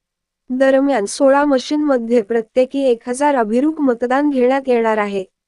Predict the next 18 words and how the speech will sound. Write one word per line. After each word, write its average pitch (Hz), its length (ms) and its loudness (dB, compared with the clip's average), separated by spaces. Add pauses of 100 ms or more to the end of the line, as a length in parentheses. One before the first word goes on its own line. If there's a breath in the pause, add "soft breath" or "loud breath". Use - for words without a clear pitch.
(540)
स्थल 294 420 -4
प्रक्रियेसाठी 277 840 0
निवडणूक 233 600 2
निरीक्षक 240 600 -2
यांनी 247 320 0
भेट 262 340 0
देऊन 262 340 0
पाहणी 254 400 0
केली 247 300 0
आहे. 202 280 -2 (420)
चाळीस 269 440 2
उस्मानाबाद 269 680 -2
लोकसभा 254 580 0
निवडणुकीत 269 720 0
एकतीस 254 380 -2
उमेदवारांसाठी 254 960 -2
दोन 277 320 2
लाख 294 140 0